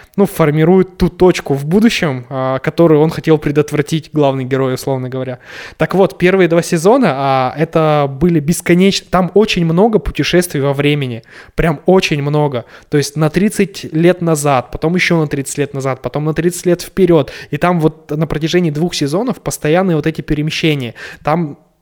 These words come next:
ну, там реально иногда запутываешься, кто чья дочь и кто чей сын. Хотя герои одни и те же. Но просто, <laughs> э, штука такая, что, в общем, ну, надо смотреть, там, можно запутаться, кто чей сын, там, и так далее. Но классно.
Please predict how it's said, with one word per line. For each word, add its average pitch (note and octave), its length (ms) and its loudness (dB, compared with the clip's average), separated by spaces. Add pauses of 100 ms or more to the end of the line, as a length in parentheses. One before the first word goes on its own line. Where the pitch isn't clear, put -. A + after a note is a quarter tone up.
ну, G#3 180 4
там E3+ 200 2
реально G3 320 2
иногда D#3+ 260 2
запутываешься, F#3+ 640 0
кто - 280 0
чья D#3+ 260 -2
дочь F3+ 340 0
и C3+ 40 -4
кто E3+ 240 -2
чей C#3+ 200 -4
сын. C#3+ 440 -2
Хотя C#3 260 -4
герои D#3+ 360 4
одни D3+ 260 -2
и - 20 -8
те D#3+ 200 2
же. B2+ 180 -4 (300)
Но C#3+ 120 -4
просто, D3+ 640 0 (420)
<laughs> - 440 -20
э, D#3 420 0
штука F#3+ 340 0
такая, G3 380 0
что, B2+ 680 0
в C3 40 -2
общем, C3 440 -8
ну, F#3 100 0
надо D#3+ 200 0
смотреть, F#3 420 -2
там, B2 220 -10 (300)
можно F#3 300 2
запутаться, A3 440 -2
кто - 200 -2
чей D3 200 -4
сын, A3 260 -2
там, C#3+ 180 -4
и C3+ 40 -8
так C#3+ 160 -2
далее. C3+ 260 -2 (260)
Но F3+ 200 4
классно. F#3+ 540 0